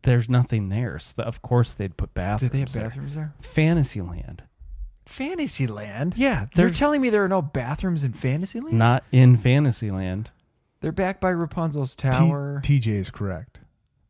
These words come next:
Speaker 1: Are you serious?
Speaker 3: Imagineers wanted to keep this area as authentic to colonial times as possible. Possible. There was no indoor plumbing in the seventeen hundreds.
Speaker 2: Oh,
Speaker 1: Oh,
Speaker 2: my goodness.
Speaker 3: It's
Speaker 1: that
Speaker 3: Liberty
Speaker 1: just
Speaker 3: Square.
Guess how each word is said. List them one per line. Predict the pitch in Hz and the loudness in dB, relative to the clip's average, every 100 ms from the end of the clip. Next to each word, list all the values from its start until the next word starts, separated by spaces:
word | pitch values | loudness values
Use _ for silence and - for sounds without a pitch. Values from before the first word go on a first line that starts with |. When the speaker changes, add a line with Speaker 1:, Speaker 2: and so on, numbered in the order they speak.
| _ 113 | _ -2
Speaker 1:
Are | 117 | 2
you | 110 113 127 | 2 4 4
serious? | 135 - 101 92 85 82 - - _ - | 2 2 2 2 0 -2 -6 -16 _ -4
Speaker 3:
Imagineers | 107 117 139 139 151 160 151 | 0 2 4 4 4 6 4
wanted | 123 123 127 120 | 4 4 2 0
to | |
keep | - 147 135 | -4 -6 -4
this | 127 117 - - | -2 -4 -6 -6
area | 139 123 120 107 101 - | -4 -2 -2 -4 -8 -8
as | 117 107 | -6 -6
authentic | 101 98 - - 143 151 - 101 - | -6 -8 -10 -4 -2 -2 -4 -8 -10
to | - | -14
colonial | - 123 120 123 120 113 | -8 -2 0 2 2 0
times | - 110 110 107 | -2 -2 -2 -4
as | 98 | -6
possible. | - 123 120 - 95 - - _ _ | -6 -6 -6 -10 -14 -16 -18 _ _
Possible. | - 131 113 110 90 113 - | -6 -4 -4 -10 -12 -12 -10
There | 139 | -6
was | 120 120 | -4 -2
no | 117 | 0
indoor | 113 110 95 | 0 -2 -4
plumbing | - 135 113 87 | -4 -4 -4 -6
in | 82 | -8
the | |
seventeen | - 90 82 - 87 | -8 -10 -10 -12 -10
hundreds. | 92 87 - | -8 -10 -10
Speaker 2:
Oh, | 117 113 107 101 | -6 -4 -2 -2
Speaker 1:
Oh, | 98 | -4
Speaker 2:
my | 98 95 98 - | -4 -6 -8 -10
goodness. | 107 98 95 92 92 | -8 -6 -6 -8 -4
Speaker 3:
It's | 113 | -2
Speaker 1:
that | 120 117 | 0 2
Speaker 3:
Liberty | 117 120 127 123 | 2 2 2 2
Speaker 1:
just | - | -2
Speaker 3:
Square. | - | -4